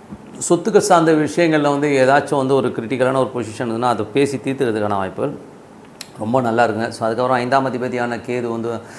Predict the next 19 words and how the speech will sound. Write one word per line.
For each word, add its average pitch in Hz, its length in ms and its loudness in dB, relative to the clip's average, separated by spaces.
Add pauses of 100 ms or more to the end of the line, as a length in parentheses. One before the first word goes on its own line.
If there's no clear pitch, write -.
(180)
புதன் 139 200 2
வந்து 135 180 0
நாளில் 127 280 4
இருக்கும்போது, 123 420 -2
குழந்தைகளுக்காக 135 560 2
நிறைய 117 240 2
செலவு 123 300 4
பண்ற 117 180 0
மாதிரி 107 240 0
விஷயங்கள் 107 320 -6
இருக்கும். 107 200 -4
ஐந்தில் 120 260 -4
உள்ள 123 200 -4 (140)
கேது 143 280 0
வந்து 127 80 -2
பார்த்தீங்கன்னா, 120 320 -4
சந்திரனுடைய 120 280 -6
சாரத்தில் 113 320 -2
இருக்கும்போது, 110 400 -4